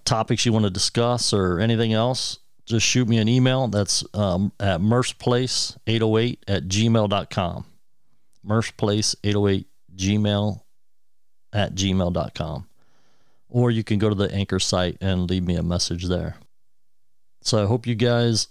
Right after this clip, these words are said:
have a great week, and hopefully we should be back to playing golf here on the island, uh, this week sometime, hopefully by Thursday.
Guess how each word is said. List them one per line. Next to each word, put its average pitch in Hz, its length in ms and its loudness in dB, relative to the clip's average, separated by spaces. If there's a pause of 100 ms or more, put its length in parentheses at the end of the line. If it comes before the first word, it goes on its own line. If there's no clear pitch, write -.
have 117 240 2
a 110 40 -2
great 104 340 0
week, 127 420 -2 (720)
and 104 460 0
hopefully 135 640 0 (640)
we 110 160 2
should 123 320 0
be 113 180 4
back 107 300 0
to 101 60 -4
playing 110 340 0
golf 107 320 0
here 113 220 2
on 107 120 2
the 107 100 2
island, 107 500 2 (260)
uh, 98 300 2
this 101 300 -2
week 107 280 0
sometime, 101 680 0
hopefully 110 420 0
by 95 200 0
Thursday. 95 640 -2